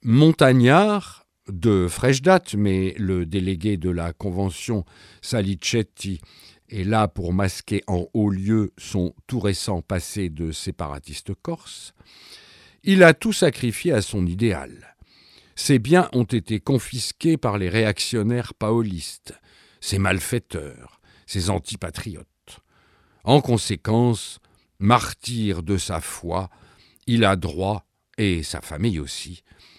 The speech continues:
à une indemnisation substantielle. C'est à Nice qu'est son régiment, mais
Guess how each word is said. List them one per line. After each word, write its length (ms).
à 320
une 240
indemnisation 1000
substantielle. 1080
C'est 280
à 120
Nice 340
qu'est 200
son 280
régiment, 680
mais 280